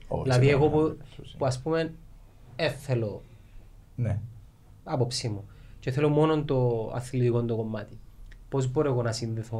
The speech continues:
Speaker 2: με την εικοστή ενάτη Μαΐου;
Speaker 1: Μπορείς να συνδεθείς αν θέλεις με το αθλητικό κομμάτι. Ταυτόχρονα όμως το να σέβεσαι την ιστορία μιας ομάδας. Δηλαδή ήταν και η ερώτηση όταν υπ-, όταν υπήρχε ο Ασόλ. «Ε, μα δεν πρέπει η Ομόνια να, να μην έχει πολιτική θέση και τα λοιπά». Μα καλά, δεν θα υπήρχε η Ομόνια.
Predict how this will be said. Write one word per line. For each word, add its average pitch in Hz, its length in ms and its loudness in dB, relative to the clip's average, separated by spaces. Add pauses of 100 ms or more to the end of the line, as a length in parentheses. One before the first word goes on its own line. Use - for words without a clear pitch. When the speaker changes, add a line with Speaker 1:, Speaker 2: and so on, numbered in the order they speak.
Speaker 2:
με 107 60 -6
την 101 140 -10 (120)
εικοστή 101 320 -6
ενάτη 104 340 -6
Μαΐου; - 160 -12 (540)
Speaker 1:
Μπορείς 113 320 2
να 127 140 8
συνδεθείς 131 680 2
αν 120 200 4
θέλεις 190 400 2
με 190 100 0
το 180 60 4
αθλητικό 156 360 2
κομμάτι. 110 340 4 (220)
Ταυτόχρονα 123 540 2
όμως 123 200 4
το 135 80 0
να 113 100 2
σέβεσαι 110 340 0
την 113 100 0
ιστορία 101 380 0
μιας 101 240 2
ομάδας. 95 420 -4 (400)
Δηλαδή 104 220 4
ήταν 117 140 4
και 123 100 4
η - 20 6
ερώτηση 110 300 2
όταν 107 180 4
υπ-, 98 160 -2
όταν 101 200 2
υπήρχε 98 280 -4
ο 104 100 -2
Ασόλ. 92 240 -4 (400)
«Ε, 127 140 4
μα 110 140 6
δεν 104 160 2
πρέπει 107 220 4 (440)
η 101 80 4
Ομόνια 101 360 4
να, 95 460 2
να 95 100 0
μην 95 160 2
έχει 95 280 0
πολιτική 95 440 -2
θέση 98 260 -2
και 95 80 -2
τα 95 100 0
λοιπά». 98 220 -2 (280)
Μα 156 100 -2
καλά, 185 160 4
δεν 180 100 0
θα 185 140 -2
υπήρχε 175 300 0
η 202 40 2
Ομόνια. 160 300 4